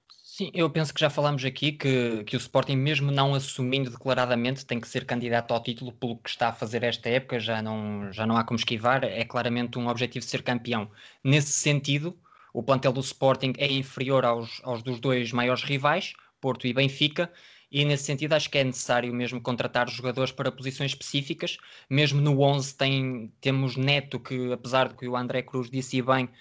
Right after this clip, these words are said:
o trio da defesa está a funcionar bem, mas Neto parece ser uma bomba relógio, pronto a fazer, eh, um dis-, um disparate de vez em quando. E o fala-, o muito falado avançado, penso que também é necessário um, um jogador capaz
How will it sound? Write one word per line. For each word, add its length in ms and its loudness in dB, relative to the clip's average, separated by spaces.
o 120 -2
trio 340 -2
da 80 0
defesa 300 -4
está 180 2
a 20 4
funcionar 480 -2
bem, 220 2
mas 200 -2
Neto 300 -2
parece 300 0
ser 160 -6
uma 140 -2
bomba 260 0
relógio, 760 0
pronto 320 -2
a 280 0
fazer, 400 -2
eh, 240 -2
um 240 0
dis-, 300 -2
um 120 4
disparate 560 4
de 80 -10
vez 140 -4
em 100 -4
quando. 340 -4
E 360 0
o 400 -4
fala-, 380 4
o 100 0
muito 260 -2
falado 400 0
avançado, 560 -2
penso 200 -10
que 60 -18
também 260 -6
é 40 -6
necessário 480 -6
um, 200 -8
um 60 -4
jogador 340 -6
capaz 400 0